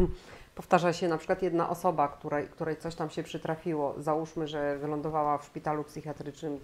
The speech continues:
z silną depresją i potem, i to była prababcia, e, i potem widzimy, jak, e, to, e, jakby, że w każdym pokoleniu albo, e,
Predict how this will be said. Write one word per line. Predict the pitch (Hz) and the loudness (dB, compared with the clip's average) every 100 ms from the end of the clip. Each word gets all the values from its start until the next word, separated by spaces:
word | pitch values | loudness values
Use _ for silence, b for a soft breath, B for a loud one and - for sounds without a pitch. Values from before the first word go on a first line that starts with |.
| - 147 | -12 -8
z | 139 135 - | -6 -6 -8
silną | - 160 143 | -8 -4 -4
depresją | 143 156 143 139 180 226 240 B B B B B 180 | -4 -4 -4 -2 0 0 -2 B B B B B -4
i | |
potem, | 214 220 233 214 - | 0 2 4 2 0
i | 180 | -2
to | 170 180 | 2 4
była | 165 165 | 6 6
prababcia, | 160 151 151 - - 151 202 233 B B B - | 6 6 6 6 0 -2 -2 -6 B B B -8
e, | 185 165 156 | -2 0 -2
i | 185 | -2
potem | 208 240 220 | 0 2 2
widzimy, | 185 175 233 214 | 0 -2 2 4
jak, | 196 180 175 - | 4 4 2 -4
e, | - - 160 156 156 160 | -6 -2 0 0 0 -2
to, | - 185 175 202 233 - | 2 6 6 6 4 0
e, | 131 165 165 165 - - - | -2 -2 -2 -4 -6 -12 -8
jakby, | 160 175 170 175 - - - - - - - | -4 -2 -2 -4 -12 -20 -20 -20 -20 -20 -10
że | 175 170 | -6 -2
w | |
każdym | 233 254 262 247 | 0 0 0 0
pokoleniu | - 220 208 254 277 247 | 2 4 6 4 2 2
albo, | 208 | 0
e, | 202 | 2